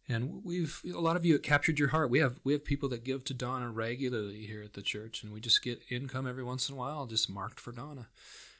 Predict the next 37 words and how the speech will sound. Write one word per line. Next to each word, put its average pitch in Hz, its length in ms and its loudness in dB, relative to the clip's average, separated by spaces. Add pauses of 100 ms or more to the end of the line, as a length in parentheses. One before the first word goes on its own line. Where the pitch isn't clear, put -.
(120)
And 104 100 -4
when 104 120 -4
that 107 160 -4
money 117 460 0 (120)
builds 120 260 0
up 127 160 -2
a 127 40 -2
little 131 200 0
bit, 143 300 2
we 110 120 -6
transfer 113 520 -4
it 113 80 -4
over 117 240 -2
to 113 240 -4
her, 113 320 -4 (540)
um, 110 540 -8 (180)
nonprofit 117 640 0
in 110 80 -4
England 120 400 -2
called 107 440 -6 (200)
Hope - 280 -6
for 110 140 -8
Tomorrow 110 560 -4
Global. 110 400 -8 (960)
Uh, 107 240 -6
but 113 200 -2
Donna 139 500 2 (280)
has 113 600 0
just 117 320 2
been 113 140 -6
completely 127 500 -4
cut - 220 -4
off 107 240 -8
of 110 80 -10
her 117 200 -4
own 120 260 -6
income 104 600 -12